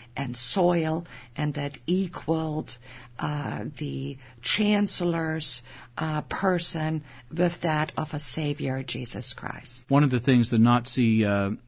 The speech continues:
Speaker 2: effort to Nazify the church, the German Christian movement, wanted to devalue the Old Testament.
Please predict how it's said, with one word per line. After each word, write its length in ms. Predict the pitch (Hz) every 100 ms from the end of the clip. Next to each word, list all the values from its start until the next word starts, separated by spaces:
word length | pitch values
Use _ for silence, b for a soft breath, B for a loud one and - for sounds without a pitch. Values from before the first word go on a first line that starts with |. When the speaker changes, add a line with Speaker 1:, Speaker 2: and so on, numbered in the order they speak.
| - - 135
Speaker 2:
effort 280 | 139 120 110
to 80 |
Nazify 760 | 117 123 143 139 - 113 107 101
the 100 | 104
church, 460 | - 151 110 95 -
the 80 |
German 320 | 110 117 113 107
Christian 420 | 120 113 - 107
movement, 380 | 123 117 107 113
wanted 300 | 117 110 -
to 100 | 107
devalue 1120 | 107 160 160 131 113 101 101 95 95 104 -
the 120 | 120
Old 220 | 127 131 120
Testament. 500 | 120 - 95 78